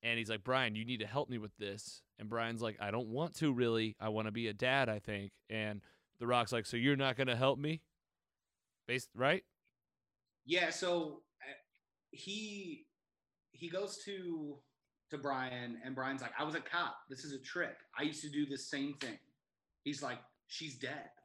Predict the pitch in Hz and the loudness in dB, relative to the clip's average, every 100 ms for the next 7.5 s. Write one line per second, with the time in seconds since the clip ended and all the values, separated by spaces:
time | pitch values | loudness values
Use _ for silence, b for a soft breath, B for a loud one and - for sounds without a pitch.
0 | _ - 127 139 131 139 123 - - 120 | _ -8 -2 0 0 -2 -6 -12 -10 -6
1 | 135 - - 139 117 135 151 123 101 - | -6 -8 -4 0 2 2 2 0 -4 0
2 | 127 135 113 135 160 110 104 123 - 127 | 0 2 6 6 6 2 0 0 0 -4
3 | 151 - 107 147 107 104 101 _ 92 76 | -4 -4 0 0 0 -4 -4 _ -20 _
4 | 110 135 107 _ _ _ _ - 110 120 | -2 -2 -2 _ _ _ _ -16 -14 -14
5 | _ - 131 123 123 127 110 113 123 135 | _ -6 -4 -2 0 0 0 -4 -2 0
6 | 127 123 110 - _ - 127 123 156 151 | 0 -2 -6 -10 _ -6 -6 -2 -2 0
7 | 139 139 120 120 104 | -2 -2 -4 -4 -6